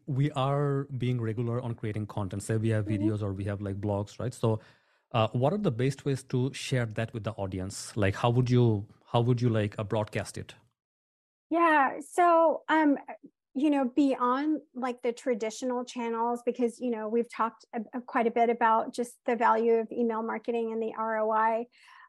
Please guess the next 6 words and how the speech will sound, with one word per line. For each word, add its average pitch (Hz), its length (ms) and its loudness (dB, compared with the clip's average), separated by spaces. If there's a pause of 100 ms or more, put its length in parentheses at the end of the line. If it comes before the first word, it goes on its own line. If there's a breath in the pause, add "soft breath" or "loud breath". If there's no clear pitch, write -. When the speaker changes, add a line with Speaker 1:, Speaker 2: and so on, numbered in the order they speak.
Speaker 2:
Um, 240 380 2 (240)
I 277 100 2
think 349 240 2 (260)
texting 381 560 -2 (560 soft breath)
is, 285 340 4 (120)
um, 254 320 -4